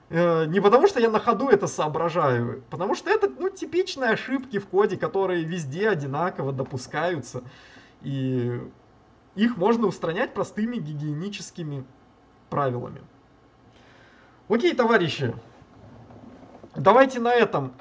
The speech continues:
наш код-ревью исходного кода Дума завершать. Напомню, если кто-то еще хочет полазить, посмотреть, а как это все устроено, например, сетевой код.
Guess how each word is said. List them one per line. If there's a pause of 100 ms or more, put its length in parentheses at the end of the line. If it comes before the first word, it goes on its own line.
(600)
наш
код-ревью (160)
исходного
кода
Дума (760)
завершать.
Напомню,
если
кто-то
еще
хочет
полазить,
посмотреть,
а
как
это
все
устроено,
например,
сетевой
код.